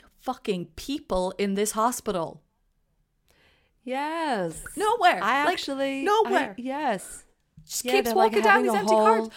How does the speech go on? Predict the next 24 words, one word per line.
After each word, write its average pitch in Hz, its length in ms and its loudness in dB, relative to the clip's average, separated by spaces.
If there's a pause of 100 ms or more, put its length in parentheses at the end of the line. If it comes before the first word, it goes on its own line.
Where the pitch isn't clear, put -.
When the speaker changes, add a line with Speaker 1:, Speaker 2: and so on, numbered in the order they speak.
(180)
Speaker 1:
See, - 160 -16 (240)
the 440 240 -10
dude, 453 120 -4 (340)
what? 349 220 0 (120)
The 285 80 -8
doctor's 330 500 -2
like, 269 220 -4
"I'm 254 120 2
gonna 277 200 0
murder 233 680 -2
my 196 520 -4 (300)
frickin', 190 680 -6 (100)
um, 180 640 -4 (320)
bit 208 160 2
on 214 140 0
the 196 80 -4
side 202 580 -2 (120)
in 214 220 0
the 196 80 -2
hospital 202 680 -4
that 202 200 -4
I 185 200 -2
work 170 580 -10
in 277 340 -6